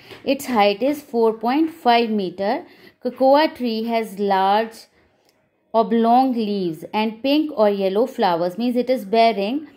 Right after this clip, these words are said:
the pink or the yellow flowers and it is directly growing from the trunk. When the flower dies, it le-, it leaves a yellow cucum-,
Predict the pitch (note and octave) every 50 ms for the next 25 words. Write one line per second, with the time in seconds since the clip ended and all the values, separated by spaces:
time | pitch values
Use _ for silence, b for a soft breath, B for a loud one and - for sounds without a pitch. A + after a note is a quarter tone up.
0 | B B B B B B - F#3+ A#3 B3+ E4 G#4 A4 B B B B _ _ -
1 | A#3 A#3 A#3 A3 A3+ A3+ G#3+ G#3+ G#3 G3+ B3+ D#4 F4 C4+ G#3+ F#3+ A3 G#3+ G#3+ A3
2 | A#3 B3 A#3+ - A#3 G3 F3+ F3 D#3+ E3 F#3+ A3 C4+ D#4+ D#4 B B B B B
3 | B - A3+ A#3+ A#3+ B3 B3 B3+ D4 C#4 G#3+ B3 A#3+ A3+ G#3+ A3 G#3+ A3 - B3+
4 | C4+ A3 F#3 G#3+ G#3 G3+ G3 G3 G3 - - G3+ F#3+ F#3+ F#3+ G3 C4+ F4 D4 -
5 | - - - C#4+ B3 G3+ E3+ D#3+ - - _ _ _ B B B B B B B
6 | _ - D4 D#4+ D#4+ D#4 F#4+ F#4+ - C#4+ B3 A3 A3 G#3+ B3 C4+ C4+ - C4 A#3
7 | G#3 F#3 F3 E3+ E3 D#3+ D#3+ - - _ _ _ _ - A#3 C4 - - A3+ A3
8 | A3 A3 A3 - - - C4 D#4 D4 - - A#3 A3 G#3+ G#3+ G#3+ G#3+ B3 C4 -
9 | - b b b b b b - A#3+ B3+ B3 A3 G#3 A#3 B3+ C4 C#4 C#4+ D#4 D#4
10 | D4+ C#4 B3+ C4 - A#3 A3+ A3 A3 A3